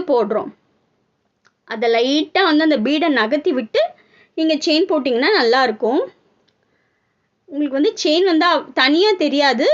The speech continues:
பீடோட சேர்த்து கலரா வந்து தெரியும். அதே மாதிரி இந்த சைடும் வந்து போடுறோம்.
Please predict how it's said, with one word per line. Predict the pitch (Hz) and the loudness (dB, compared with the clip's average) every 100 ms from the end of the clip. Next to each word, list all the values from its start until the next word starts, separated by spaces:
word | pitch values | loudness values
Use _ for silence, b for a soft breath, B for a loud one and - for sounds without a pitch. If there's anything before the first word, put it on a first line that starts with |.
| 539 277 | 0 0
பீடோட | 294 392 415 381 381 453 | 0 2 2 2 0 0
சேர்த்து | 320 285 262 370 508 - | 0 -2 0 -2 -2 0
கலரா | 247 277 359 381 | 0 2 2 2
வந்து | 311 277 | 2 0
தெரியும். | 247 220 302 494 B B B - | 0 0 -2 -4 B B B -4
அதே | 262 392 571 | 0 2 2
மாதிரி | 508 403 605 | 2 2 2
இந்த | 370 427 523 | 2 2 0
சைடும் | 523 480 508 381 | 2 0 2 0
வந்து | 392 | 0
போடுறோம். | 339 254 220 233 | 0 0 0 -4